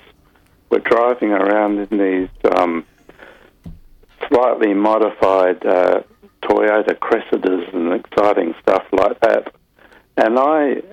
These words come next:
have to admit, I thought they were pretty cool, these cars. They usually have white wall tyres. Uh, they have to have a Venetian in the back,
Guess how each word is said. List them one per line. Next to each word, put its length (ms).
have 260
to 180
admit, 380
I 380
thought 320
they 180
were 140
pretty 340
cool, 420
these 200
cars. 380
They 120
usually 360
have 200
white 320
wall 280
tyres. 520
Uh, 460
they 240
have 200
to 80
have 100
a 140
Venetian 640
in 180
the 80
back, 420